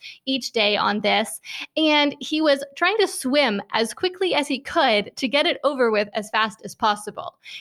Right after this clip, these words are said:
He wasn't really enjoying it because it was difficult. He hadn't been working out lately. And he also was just stressed out by the fact that he was spending time working out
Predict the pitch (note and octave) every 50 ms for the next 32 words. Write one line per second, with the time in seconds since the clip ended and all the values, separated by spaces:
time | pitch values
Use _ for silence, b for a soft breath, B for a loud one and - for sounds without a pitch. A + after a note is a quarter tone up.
0 | B B C4+ C#4+ D#4 D#4+ F4 F4+ D4+ E4+ F4 E4 D#4+ D#4 C#4 A#3+ G3 - G#3+ A#3
1 | C4 C4+ C#4 C#4+ C#4 C#4 C4+ C#4 B3+ A3+ - - - B3 B3 A#3 A#3 A#3+ A3+ A#3
2 | A3+ - _ - A3+ B3+ A3 G#3+ G3+ G#3 - - G#3 A3 D#4+ E4+ - D#4+ E4+ F#4
3 | G4 F#4 - - - - A#3 A#3 A#3 - G3 G3+ A3 A3 G#3 - - F3 A3 A3+
4 | C4 C4+ C4+ C4+ C#4 C#4 C#4+ C4+ C4 C4 C#4 A#3+ - C#4 C#4 B3+ C4 C#4 C4+ C#4
5 | C#4 C#4 B B B B B B - E4 E4+ E4 D#4+ D#4+ D#4+ D#4+ C#4 C#4 D4+ -
6 | - - C#4 D4 C#4+ D#4+ D4+ D4 D4 C#4+ C#4 - - A#3 B3+ A#3 G#3+ - B3+ B3+
7 | B3+ - - - B3+ B3+ B3 A#3+ - _ - - G#3 B3 C#4 C#4 C#4 - - -
8 | A3+ A3+ A3+ A3+ A#3 A3 A3 G#3+ - - G#3+ G#3 - G#3+ G#3+ G#3 - - B3 A#3
9 | A3 G3+ G#3 G3 F#3+ - - - C#4+ C#4+ C#4+ C#4+ C#4+ C#4+ C4+ - - G3+ G#3+ G#3
10 | G3+ G#3 G3 - - B3+ D4+ F4+ G4 G4+ G4+